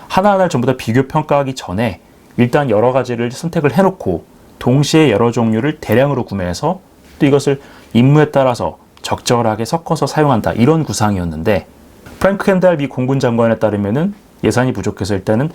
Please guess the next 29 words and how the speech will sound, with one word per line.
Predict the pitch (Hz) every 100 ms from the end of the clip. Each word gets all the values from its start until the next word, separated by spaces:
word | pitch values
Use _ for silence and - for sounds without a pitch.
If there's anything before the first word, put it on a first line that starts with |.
| - - -
세 | - 185
가지까지는 | 196 196 190 170 160 160 160 156
좀 | 147
어려울 | 107 104 101
것 | 95
같고 | 82 95 82 - _
두 | - 110
가지 | 127 135 131
정도만 | 127 113 110 110
도입을 | 104 95 92
해서 | 92 139 170 - - - -
임무에 | 104 117 127 123
따라서 | 113 104 98
사용을 | 147 143
한다라고 | 120 101 95
합니다. | 85 80 76 76 - - - - - -
아마도 | 113 139 135 131 131 123 - - - -
공대공 | - 113 127 165 175 175 165
교전용, | 110 104 95 78 71 - -
공대지 | 110 110 120 113 - 147
교전용 | 107 101 92 80 - - -
이런 | 110
것들 | 113 110 113
나눠가지고 | 101 90 113 131 131 117 113 143 165 - - - - -
임무에 | 131 156 165
맞게 | 120 87 120 90 - -
특성화해서 | 196 185 - 196 185 165 151
사용하지 | 143 160 156 147 147
않을까 | 90 101 104 - 90 -